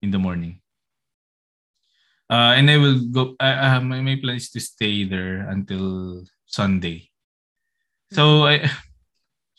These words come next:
Speaker 1: I, <sighs> ay, naghihintay ako ng pag-open ng, ng gate. And, uh, medyo delay na yung pag-open ng gate. So, kinausap ko yung dalawang, ano,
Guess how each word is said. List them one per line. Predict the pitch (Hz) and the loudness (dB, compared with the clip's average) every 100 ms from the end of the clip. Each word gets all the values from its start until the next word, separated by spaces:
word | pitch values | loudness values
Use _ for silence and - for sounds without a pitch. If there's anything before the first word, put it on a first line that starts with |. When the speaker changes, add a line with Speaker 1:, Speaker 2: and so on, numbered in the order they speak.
| - - | -10 -2
Speaker 1:
I, | |
<sighs> | |
ay, | 165 | -2
naghihintay | 180 180 175 185 180 160 | 0 -4 -2 0 2 2
ako | 151 | 2
ng | 147 147 | 2 2
pag-open | 147 117 113 113 110 | 0 -6 -6 -6 -6
ng, | 107 104 107 98 | -6 -8 -8 -6
ng | 95 | -6
gate. | 90 90 95 - - | -6 -8 -10 -12 -4
And, | 113 113 107 | 0 0 0
uh, | 110 107 | -2 0
medyo | 117 123 | 0 0
delay | 113 113 110 107 | 0 0 0 -2
na | 104 101 101 | -4 -6 -10
yung | 104 104 | -16 -12
pag-open | 98 98 98 98 98 | -8 -6 -8 -8 -8
ng | 92 | -10
gate. | 87 87 | -14 -20
So, | _ 90 90 _ _ _ _ _ - | _ -20 -20 _ _ _ _ _ -2
kinausap | 143 160 160 151 - | 2 4 2 0 -2
ko | |
yung | 139 131 | 0 0
dalawang, | 117 113 110 107 107 98 | -2 -4 -6 -8 -10 -10
ano, | 92 92 | -12 -16